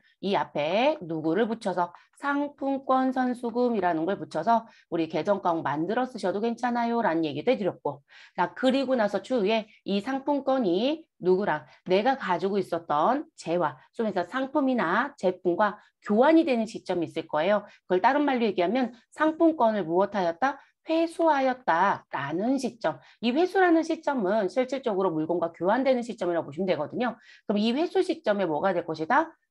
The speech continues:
드디어 매출이 될 것이다. 그래서 이 회수 시점에 우리는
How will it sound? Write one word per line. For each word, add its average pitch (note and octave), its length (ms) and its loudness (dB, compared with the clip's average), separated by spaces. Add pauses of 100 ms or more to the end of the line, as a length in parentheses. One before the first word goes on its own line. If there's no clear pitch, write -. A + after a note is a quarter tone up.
(100)
드디어 G3+ 640 0 (280)
매출이 D#3+ 440 -6
될 B3+ 160 2
것이다. G#3 420 0 (260)
그래서 B3+ 360 2
이 F#3+ 140 0
회수 B3+ 260 0
시점에 A#3+ 640 0 (200)
우리는 F#3 400 -2